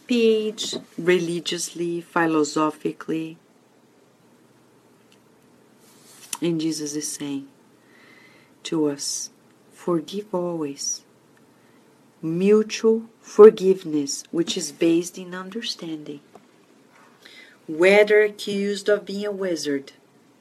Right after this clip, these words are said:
a servant of Satan, a cons-, conspirator, Jesus always demonstrated gr-, great goodwill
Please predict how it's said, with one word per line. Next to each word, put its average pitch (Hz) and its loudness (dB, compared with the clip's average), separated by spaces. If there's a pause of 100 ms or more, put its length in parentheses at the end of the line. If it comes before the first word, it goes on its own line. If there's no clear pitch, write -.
a 139 -16
servant 170 0 (520)
of 131 -18
Satan, 208 0 (420)
a 143 -8
cons-, 233 -2 (500)
conspirator, 170 0 (460)
Jesus 202 0 (100)
always 262 8
demonstrated 156 -2
gr-, 160 0
great 254 4
goodwill 165 -2